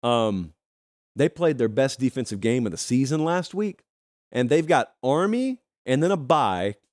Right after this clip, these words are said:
and then they round it out with Bama, Florida, and Texas A and M, three of the final four games. It's all there. It's still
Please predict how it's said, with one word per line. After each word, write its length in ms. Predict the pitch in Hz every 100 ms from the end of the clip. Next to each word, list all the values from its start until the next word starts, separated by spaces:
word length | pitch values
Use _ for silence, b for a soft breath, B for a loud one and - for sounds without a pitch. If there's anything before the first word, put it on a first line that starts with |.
| _
and 200 | 117 127
then 140 | 151 151
they 180 | 143 131
round 340 | 120 135 156
it 60 | 156
out 240 | 190 104
with 180 | 107 87
Bama, 400 | 107 135 156 160
Florida, 560 | 123 123 139 147 160 - _ -
and 240 | 104 104
Texas 360 | 147 139 135 147
A 140 | 143
and 80 | 143
M, 140 | 151
three 180 | - 135
of 60 | 123
the 60 |
final 260 | 135 135 131
four 240 | 139 143
games. 440 | 135 175 151 117 - _ _ _ _ _ _ -
It's 180 | 117
all 200 | 160 208
there. 360 | 165 196 175 76 _ - -
It's 160 | 156 -
still 720 | - - 185 226 196 98